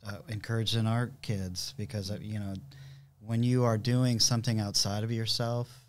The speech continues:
that's kinda when you really start to understand who God is and how he works, 'cause he's all about,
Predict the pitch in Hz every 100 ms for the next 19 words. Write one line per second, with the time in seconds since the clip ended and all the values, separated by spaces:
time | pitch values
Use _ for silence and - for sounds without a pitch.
0 | _ _ - _ 107 - - 113 107 107
1 | 104 95 101 107 107 - 107 104 - 107
2 | 101 - 101 98 101 98 98 95 95 92
3 | 98 - 95 92 98 87 92 98 95 -
4 | - 98 104 107 107 104 95 92